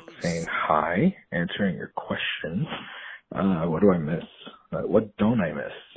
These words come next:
It's, uh, it's one of those things that, uh, you, you probably better off just naming,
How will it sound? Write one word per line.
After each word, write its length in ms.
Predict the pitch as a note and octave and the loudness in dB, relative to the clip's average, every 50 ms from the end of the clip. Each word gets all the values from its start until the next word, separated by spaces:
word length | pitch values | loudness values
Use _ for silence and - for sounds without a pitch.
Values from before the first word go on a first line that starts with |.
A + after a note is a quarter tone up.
| - _ _ _ - | -20 _ _ _ -10
It's, 320 | - F2 - - - - - | -8 -8 -8 -8 -6 -4 -2
uh, 300 | D2+ D#2+ D#2+ D#2 D#2+ - - _ - - - - - - - - _ | 0 0 0 0 -2 -4 -8 _ -20 -20 -20 -20 -20 -20 -20 -10 _
it's 140 | - - - - - - - | -8 -6 -6 -10 -12 -6 0
one 140 | F#2 F#2 G2+ | 2 4 4
of 60 | F#2+ | 4
those 160 | F2+ - - - - - | 4 2 -2 -4 0 2
things 320 | F#2+ F#2+ F#2+ E2 D#2+ D2 C2 | 4 4 4 2 0 -4 -6
that, 200 | - D#2 D2+ D2 | -4 -4 -2 -2
uh, 220 | C#2+ B1+ B1 C2 - - - - _ _ - | -2 -2 -4 -4 -8 -12 -14 -20 _ _ -14
you, 240 | D#2 D#2+ D#2 D2+ - | -12 -10 -10 -10 -12
you 220 | - - E2+ F2 E2+ | -10 -8 -8 -8 -6
probably 400 | - - G2+ F2 F2 F2 F2 E2+ | -2 0 0 0 0 -2 -4 -4
better 320 | - - F2 E2 - E2 | -4 -4 -2 0 2 4
off 180 | D#2 D#2+ D#2 D2+ - | 4 4 2 2 -2
just 140 | - - - - - | -6 -12 -12 -10 -8
naming, 460 | E2 E2+ E2 D#2+ D#2+ D2+ D2+ D#2 | -6 -4 -4 -4 -6 -6 -8 -10